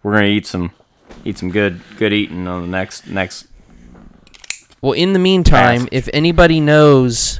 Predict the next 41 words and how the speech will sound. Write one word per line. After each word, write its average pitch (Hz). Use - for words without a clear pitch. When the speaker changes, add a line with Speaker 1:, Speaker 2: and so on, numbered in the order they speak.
Speaker 2:
where 139
in 160
the 151
world 139
you 120
could -
f-, -
have 135
a 127
verse 123
to -
say 127
that 113
fish -
have 135
souls, 123
send -
it 143
to -
us. -
Speaker 1:
Please 127
send -
it 107
to 101
us. 87
Speaker 2:
And -
Speaker 1:
I'm 123
Speaker 2:
you 101
can, 131
you 135
can 131
find 143
us 147
on 120
Twitter 151
and 117
Instagram 139
at 127
Guys 135
with 139
Bibles. 135